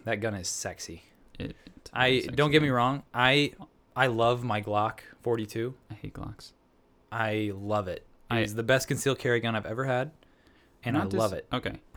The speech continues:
Speaker 2: I, okay, first of all, I wanna
Speaker 1: But
Speaker 2: talk
Speaker 1: your gun
Speaker 2: about
Speaker 1: is
Speaker 2: the Walther
Speaker 1: sexy.
Speaker 2: P P K, and then I want to bash Glocks. But I, it, did you know it also is the gun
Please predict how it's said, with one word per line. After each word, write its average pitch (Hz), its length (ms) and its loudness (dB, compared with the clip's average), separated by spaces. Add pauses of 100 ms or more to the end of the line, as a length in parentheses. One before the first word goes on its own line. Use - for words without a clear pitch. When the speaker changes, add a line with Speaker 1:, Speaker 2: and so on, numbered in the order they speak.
(720)
Speaker 2:
I, 127 380 0
okay, 104 160 -6
first 143 320 -2
of 107 100 -6
all, 104 140 -4
I 110 60 -6
wanna 110 140 -6
Speaker 1:
But 110 120 0
Speaker 2:
talk 107 80 -2
Speaker 1:
your 123 100 2
gun 95 200 2
Speaker 2:
about 90 80 -8
Speaker 1:
is - 220 -4
Speaker 2:
the 120 120 4
Walther 104 280 4
Speaker 1:
sexy. 95 140 -6
Speaker 2:
P 98 140 -6
P - 100 -10
K, - 160 -8 (380)
and 110 120 -2
then 104 120 0
I 101 80 2
want 98 240 -4
to 98 80 -12
bash 95 280 -6
Glocks. - 440 -14
But 120 320 0 (920)
I, 135 500 2 (680)
it, 120 260 -6
did 127 160 -4
you 127 80 2
know 123 260 2
it 107 120 -2
also 107 500 -2
is 101 260 -6
the 98 160 -8
gun 107 540 -4